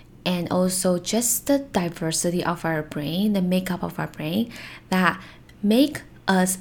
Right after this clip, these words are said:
slightly more, more prone to feeling anxious compared to other people. Sometimes we think that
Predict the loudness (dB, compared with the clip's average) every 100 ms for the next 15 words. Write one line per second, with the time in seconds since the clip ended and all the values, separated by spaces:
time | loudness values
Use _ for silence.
0 | -2 0 0 2 2 2 0 -2 -2 0
1 | 2 2 -2 -8 -20 0 2 2 0 -2
2 | 0 2 4 4 2 -12 -2 -2 -2 0
3 | 2 2 -4 -6 -4 0 0 4 4 2
4 | -2 -4 -4 -2 -2 -2 -4 -6 -8 -4
5 | -6 -6 -18 -20 -20 -20 -20 -20 -20 -20
6 | -8 0 0 0 0 0 2 0 0 0
7 | 0 0 2 2 2 2 2 0